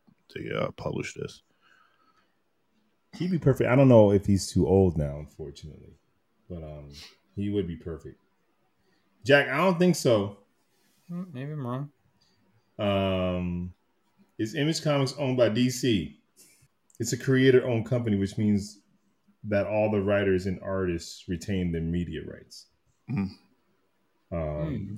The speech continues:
Speaker 2: a D C owns Dark Horse. Maybe
Speaker 3: Oh,
Speaker 2: that's what
Speaker 3: that's,
Speaker 2: you're thinking about.
Speaker 3: that's what I'm thinking of.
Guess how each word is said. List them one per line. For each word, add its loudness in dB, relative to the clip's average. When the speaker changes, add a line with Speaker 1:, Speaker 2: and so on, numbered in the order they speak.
Speaker 2:
a 6
D 6
C 2
owns 4
Dark 6
Horse. -2
Maybe 2
Speaker 3:
Oh, 2
Speaker 2:
that's 2
what -4
Speaker 3:
that's, -2
Speaker 2:
you're -4
thinking -4
about. -4
Speaker 3:
that's -2
what -2
I'm -2
thinking -10
of. -8